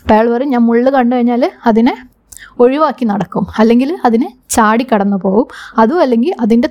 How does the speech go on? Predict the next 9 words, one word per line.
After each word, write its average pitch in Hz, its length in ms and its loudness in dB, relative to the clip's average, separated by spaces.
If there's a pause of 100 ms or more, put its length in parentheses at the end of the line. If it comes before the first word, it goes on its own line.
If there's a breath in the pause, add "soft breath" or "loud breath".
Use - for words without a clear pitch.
തൊട്ട് - 220 0
മുന്നേ 240 420 0 (180 loud breath)
നിർത്തിക്കളയും." 226 640 -2 (240)
അങ്ങോട്ട് 247 360 2
പോവാൻ 269 280 2
നിൽക്കൂല. 208 360 -4 (560 loud breath)
അപ്പൊ 240 180 2 (360 soft breath)
അബൂ 226 180 2
ഹുറൈറ 214 320 -2